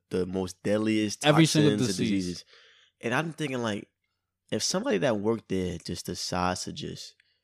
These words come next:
Speaker 2: Got
Speaker 1: do
Speaker 2: broke
Speaker 1: some,
Speaker 2: up with their wife
Speaker 1: do
Speaker 2: or
Speaker 1: some
Speaker 2: something.
Speaker 1: bullshit, you know what? Fuck it, I don't care about nothing.
Speaker 2: Yeah.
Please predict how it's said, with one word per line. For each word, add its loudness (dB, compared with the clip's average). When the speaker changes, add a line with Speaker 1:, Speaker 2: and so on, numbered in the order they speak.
Speaker 2:
Got 2
Speaker 1:
do 4
Speaker 2:
broke 8
Speaker 1:
some, 4
Speaker 2:
up 2
with 2
their 2
wife 0
Speaker 1:
do 4
Speaker 2:
or 0
Speaker 1:
some 0
Speaker 2:
something. -4
Speaker 1:
bullshit, 6
you -2
know -2
what? -2
Fuck -14
it, -12
I -10
don't -10
care -8
about -16
nothing. -8
Speaker 2:
Yeah. -8